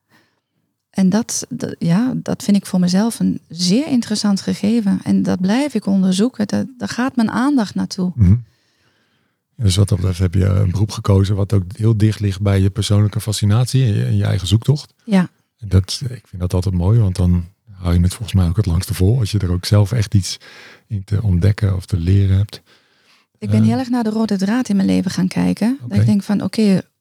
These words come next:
Speaker 1: er is heel veel misgegaan.
Speaker 2: Ja.
Speaker 1: Ehm, en ja, waarom ge-, ge-, gebeurt mij dat? Hè, dat is soort de vraag.
Speaker 2: Ja.
Speaker 1: Allee, waarom maak ik dat mee? Dan denk ik, ja, dat heeft wel, ja,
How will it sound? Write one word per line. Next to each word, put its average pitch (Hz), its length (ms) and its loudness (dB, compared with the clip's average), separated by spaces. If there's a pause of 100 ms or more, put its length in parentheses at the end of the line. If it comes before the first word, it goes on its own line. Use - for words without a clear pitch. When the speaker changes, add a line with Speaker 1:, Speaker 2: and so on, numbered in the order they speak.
(440)
Speaker 1:
er 180 220 -6
is 185 140 0
heel 208 260 2
veel 190 140 0
misgegaan. 240 680 -2 (140)
Speaker 2:
Ja. 90 260 2 (720)
Speaker 1:
Ehm, 190 560 2 (500)
en 196 380 2 (160)
ja, 208 280 -4
waarom 208 260 4
ge-, 180 280 0
ge-, - 160 -12 (220)
gebeurt 185 340 -2
mij 190 220 4
dat? - 380 -6
Hè, 208 100 -6
dat 190 180 0
is 180 100 -2
soort 185 260 -4
de 180 160 0
vraag. 185 500 -6 (140)
Speaker 2:
Ja. 98 180 6 (640)
Speaker 1:
Allee, 196 280 -6
waarom 180 240 0
maak 170 160 0
ik 170 100 -4
dat - 140 -8
mee? 247 180 0
Dan 208 100 0
denk 202 160 0
ik, 185 80 -4
ja, 247 480 -2
dat - 160 -8
heeft 196 200 0
wel, 220 320 0 (140)
ja, - 300 -2